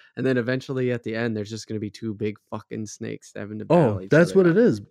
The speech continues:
Speaker 2: That's what it is, basically.
Speaker 1: What?
Speaker 2: 'Cause it's you and you,
Speaker 1: Okay,
Speaker 2: you
Speaker 1: I thought you
Speaker 2: can't
Speaker 1: were talking about the one fucking, the cell phone
Speaker 2: Well,
Speaker 1: game
Speaker 2: no.
Speaker 1: Snake, where when you eat a
Speaker 2: <laughs>
Speaker 1: dot, your tail gets longer and you can't bump into your own
Speaker 2: Oh,
Speaker 1: tail.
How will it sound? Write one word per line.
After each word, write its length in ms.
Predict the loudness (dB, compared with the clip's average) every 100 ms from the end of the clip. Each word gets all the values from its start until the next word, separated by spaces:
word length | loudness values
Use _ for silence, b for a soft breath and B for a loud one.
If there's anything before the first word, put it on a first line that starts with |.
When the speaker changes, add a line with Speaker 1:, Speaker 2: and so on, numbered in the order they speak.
| _
Speaker 2:
That's 280 | 0 2 2
what 160 | 0 2
it 60 | 2
is, 160 | 0
basically. 560 | 0 0 -2 -8 -10 -14 _
Speaker 1:
What? 260 | -4 -4 -6 b b b b b b b
Speaker 2:
'Cause 220 | 2 2
it's 220 | 0 -2
you 440 | 0 4 4 4 2 0
and 160 | 2
you, 100 | 4
Speaker 1:
Okay, 240 | 4 2 2
Speaker 2:
you 160 | 2
Speaker 1:
I 40 | 4
thought 220 | 4 4
you 100 | 4
Speaker 2:
can't 20 |
Speaker 1:
were 80 | 0
talking 360 | -4 -8 -6 -6
about 260 | -4 -6
the 100 | -8
one 420 | -8 -4 -2 -2 -4
fucking, 500 | -8 -10 -8 -10 -10
the 100 | -12
cell 300 | -8 -2 0 2
phone 240 | 2 4
Speaker 2:
Well, 20 |
Speaker 1:
game 200 | 4 2
Speaker 2:
no. 0 |
Speaker 1:
Snake, 400 | 0 0 0 0
where 160 | 0 0
when 160 | 2
you 80 | 0 0
eat 200 | 2 2
a 60 |
Speaker 2:
<laughs> 20 |
Speaker 1:
dot, 440 | 2 2 2 2 -2
your 140 | -4 -2
tail 320 | 0 2 2
gets 240 | 0 -4
longer 380 | -4 -2 -2 -2
and 100 | -2
you 80 | -4
can't 280 | -2 -2 -2
bump 220 | -4 -2
into 160 | -2
your 120 | 2 4
own 120 | 4
Speaker 2:
Oh, 20 |
Speaker 1:
tail. 320 | 0 -2 -6